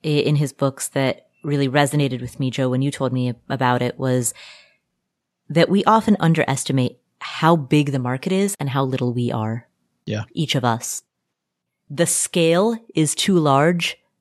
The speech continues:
Speaker 1: for a human brain to comprehend in, in any meaningful way.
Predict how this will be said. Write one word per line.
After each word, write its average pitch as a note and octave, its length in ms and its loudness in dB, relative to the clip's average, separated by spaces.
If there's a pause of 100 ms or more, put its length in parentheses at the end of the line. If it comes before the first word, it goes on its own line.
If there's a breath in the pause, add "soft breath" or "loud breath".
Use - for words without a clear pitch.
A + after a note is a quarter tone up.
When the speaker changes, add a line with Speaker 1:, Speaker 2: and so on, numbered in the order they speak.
Speaker 1:
for D#3+ 320 0
a C#3+ 60 2
human C#3 360 0
brain C3 280 2
to B2 100 -6
comprehend A2+ 800 -4 (440)
in, F#3+ 160 0
in F#3 200 2
any F3 260 4
meaningful D3 880 0
way. A#2 340 -8